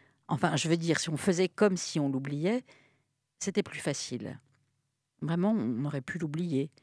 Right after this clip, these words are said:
Et il ne faisait pas de bruit, il ne parlait pas, il n'a jamais parlé. Je pense que c'était de naissance.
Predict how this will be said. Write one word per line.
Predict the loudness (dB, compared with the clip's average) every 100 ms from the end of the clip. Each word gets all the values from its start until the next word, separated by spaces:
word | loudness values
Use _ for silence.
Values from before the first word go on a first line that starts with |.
| _ _ _ _ _ _ 0
Et |
il | 2
ne | 2
faisait | 2 0
pas | 2 2
de |
bruit, | 0 0 0 -2 -6 -6
il | -6
ne |
parlait | -2 -2 0 -2
pas, | 0 0 0 -2 -10 _ _ _ _ _ _ _ _ _
il | -4
n'a | -2
jamais | 0 -2 -2
parlé. | -4 -6 -12 _ _ _ _ _ _ _ _ _ _ _ _ -12
Je |
pense | 0 0 0
que | -4 -2 -2
c'était | -4 -8 -8 -2 -2
de | 0
naissance. | -2 -2 -4 -4 -6 -10